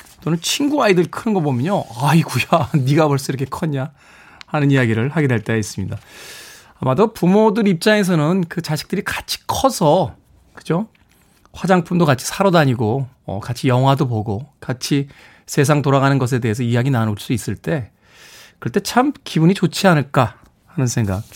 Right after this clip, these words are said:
해보게 됩니다. 일칠팔육님에게요, 어, 피자 한 판, 모바일 교환권 보내드리겠습니다. 가족들과 함께, 예,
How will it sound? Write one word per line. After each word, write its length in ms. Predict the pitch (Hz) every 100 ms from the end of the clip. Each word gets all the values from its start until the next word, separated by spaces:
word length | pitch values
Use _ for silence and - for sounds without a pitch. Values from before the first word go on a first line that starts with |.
| - - -
해보게 180 | 110 107
됩니다. 300 | 107 85 95 - - - - - _
일칠팔육님에게요, 1120 | 147 160 220 196 208 202 202 180 143 190 220 - _ - -
어, 300 | 151 151 156 147 - _ - -
피자 240 | - 175 175
한 120 | 147
판, 340 | 143 127 170 220 _ _ _ _
모바일 260 | - 143 143
교환권 380 | 135 117 117 107
보내드리겠습니다. 800 | 127 120 113 95 - 87 95 -
가족들과 400 | - 131 139 123
함께, 480 | 139 131 - 113 165 _ -
예, 140 | 107